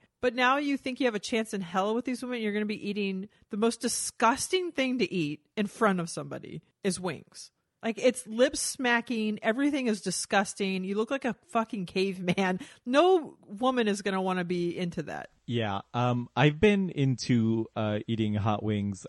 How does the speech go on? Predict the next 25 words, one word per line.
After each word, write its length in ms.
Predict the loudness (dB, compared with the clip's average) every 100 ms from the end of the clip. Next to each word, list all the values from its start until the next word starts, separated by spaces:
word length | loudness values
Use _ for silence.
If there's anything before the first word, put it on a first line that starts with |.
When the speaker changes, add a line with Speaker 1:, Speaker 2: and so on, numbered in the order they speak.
| -6
Speaker 2:
uh, 260 | -4 -4
for 280 | -2 -2 -2
my 120 | -4
whole 200 | -4 -6
life. 320 | -4 -4 -4 -6
So, 440 | -6 -4 0 0 0 -2 -2
Speaker 1:
<laughs> 240 | -6 0
Speaker 2:
yeah, 380 | 4 4 4 2
I, 220 | 4 4 4 4
I 100 | 6
know 160 | 8 8
very 320 | 10 8 8
well 300 | 6 6 6
that 140 | 4 0
it's 160 | -2
something 440 | 0 0 2 2 2
that 400 | 2 2 0 -6 _
I 100 | 0
don't 240 | 4 4 4
wanna 200 | 2 2
do 160 | 2 2
in 80 | 2
front 220 | 0 -2
of 120 | -2
people, 580 | -2 -2 2 2 2 0